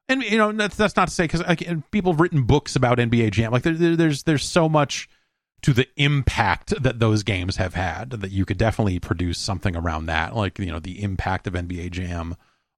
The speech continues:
on sports gaming and the intersection thereof. Um, but again, I, th-, I think, you know, people have, have been out there doing a lot of that work.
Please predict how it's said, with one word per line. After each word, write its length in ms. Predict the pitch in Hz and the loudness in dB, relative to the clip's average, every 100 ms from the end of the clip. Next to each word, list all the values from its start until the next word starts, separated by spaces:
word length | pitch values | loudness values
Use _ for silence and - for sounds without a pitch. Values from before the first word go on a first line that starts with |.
| _ | _
on 320 | 82 85 80 | 0 0 -2
sports 600 | - - 98 92 - - | -6 -4 0 0 -2 -12
gaming 440 | 98 90 92 87 | -6 -4 -2 -4
and 100 | 85 | -4
the 120 | 90 90 | -4 -4
intersection 540 | 90 - 87 - 95 | -6 -4 -6 -2 -2
thereof. 580 | 82 82 85 82 82 90 _ _ _ _ _ _ _ _ _ | -2 -2 -2 -2 -4 -8 _ _ _ _ _ _ _ _ _
Um, 580 | 104 80 78 78 78 85 90 | -4 -2 -2 -4 -8 -10 -4
but 200 | 104 98 | -2 0
again, 220 | 87 80 | -2 -6
I, 60 | |
th-, 140 | 80 - | -8 -8
I 40 | |
think, 220 | - 78 | -8 -8
you 60 | 90 | -10
know, 160 | 69 67 | -10 -8
people 260 | - 87 85 | -8 -4 -6
have, 180 | 87 - | -6 -4
have 260 | 98 85 | -6 -4
been 120 | 90 92 | -4 -2
out 160 | 82 | -2
there 140 | - 87 | -4 -6
doing 280 | 87 87 | -6 -6
a 40 | 85 | -4
lot 180 | 80 87 | -4 -4
of 60 | |
that 140 | 90 95 | -6 -4
work. 340 | 95 87 - | -4 -4 -10